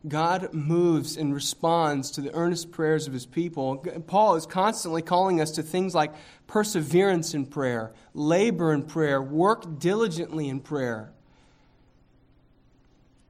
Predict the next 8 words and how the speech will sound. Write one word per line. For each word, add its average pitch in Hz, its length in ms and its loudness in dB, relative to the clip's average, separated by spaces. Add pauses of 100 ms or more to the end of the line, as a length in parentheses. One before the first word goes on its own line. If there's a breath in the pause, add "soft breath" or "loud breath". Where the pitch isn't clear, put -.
(260)
It's - 100 -6
something 147 280 0
that 127 160 0
we 156 100 2
must 135 320 -2
give 147 220 2
ourselves 131 680 -4
to. 123 500 -4